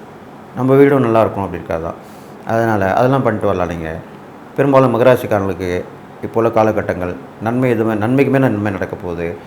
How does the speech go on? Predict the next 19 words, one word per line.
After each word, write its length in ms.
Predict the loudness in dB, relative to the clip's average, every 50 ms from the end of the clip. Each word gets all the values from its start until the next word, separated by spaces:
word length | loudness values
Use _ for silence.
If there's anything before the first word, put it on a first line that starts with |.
| -20 -20 -20 -20 -20 -10 -6
உங்களுக்கு 540 | -2 0 0 0 0 2 2 2 2 2 2
மைனஸ்ன்னு 540 | 2 2 2 2 0 0 0 0 2 4 4
ஒ-, 260 | 4 4 2 2 0 -2 -4
பெருசா 300 | -6 -6 -2 0 2 2
ஒண்ணும் 200 | 2 0 -2 -4
கிடையாது. 480 | -4 -4 -2 -2 0 0 -2 -2 -4 -6 -8 -14 -18 -20 -20 -20 -18 -12 -8
அந்த 180 | -6 -4 -2
மைனஸ்ன்னு 340 | 0 0 0 -2 -2 -2 0
பார்த்தீங்கன்னா, 460 | 0 0 0 0 -4 -4 -4 -4 -4 -4 -6 -8 -10 -16 -20 -20 -20 -20 -14 -8
உங்களுக்கு 760 | -4 -4 -2 0 0 -2 -2 0 0 0 2 2 0 -2 -4 2
கூட 200 | 4 6 6 6
இருக்கவங்கள 340 | 4 4 2 0 0 0 0
கொஞ்சம் 240 | 0 -2 -2 -2 -2
கவனமா 340 | -2 0 0 0 0 0
பார்த்துக்கிட்டாலே 420 | 0 0 0 0 -2 -2 -2 -2 -2 -4
போதும், 180 | -4 -4 -2 0
வேற 200 | 0 0 0 0
ஒண்ணும் 200 | -2 -2 -4 -4
வேணாம். 280 | -4 -4 -4 -6 -8